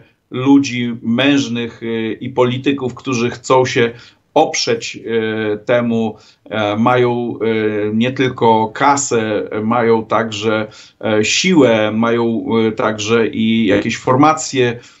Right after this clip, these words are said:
instytucje państwowe, które się w stanie są temu przeciwstawić. Natomiast u nas, e, nie trzeba niczego podpalać, ale rewolucja jest dokładnie taka sama. Są tylko,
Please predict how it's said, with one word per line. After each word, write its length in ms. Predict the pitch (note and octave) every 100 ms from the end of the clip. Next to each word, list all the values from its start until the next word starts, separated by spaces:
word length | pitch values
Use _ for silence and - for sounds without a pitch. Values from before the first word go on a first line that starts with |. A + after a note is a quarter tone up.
| _
instytucje 880 | - G2+ B2 - C3+ E3+ D3+ - C#3
państwowe, 640 | - B2 C3 - C3 B2 A#2+
które 400 | - B2+ A#2+ A#2
się 340 | A#2+ A#2 A#2
w 60 | A2+
stanie 420 | - D#3 E3+ D3
są 200 | C3 A#2
temu 300 | - A2 A2
przeciwstawić. 880 | G#2 A2+ G2+ A2 - F#2+ G2 C#3 - - - -
Natomiast 520 | C#3 C#3 E3+ F3 E3 -
u 120 | D#3
nas, 300 | F3 E3 -
e, 320 | D3+ C#3+ C#3+
nie 140 | D3+ D3+
trzeba 320 | - F#3 D3
niczego 400 | C#3+ C#3 C#3+ C3+
podpalać, 800 | C#3 B2+ - A2+ A2 C3+ - -
ale 260 | B2+ B2+
rewolucja 480 | C#3 C3 C#3 C#3 C#3
jest 120 | C3+
dokładnie 400 | B2+ C3+ C3+ C3
taka 240 | C#3 C3+ D3
sama. 320 | - F#3 C3+
Są 380 | B2+ - C3 C3 - - _
tylko, 500 | B2+ B2 C3+ C3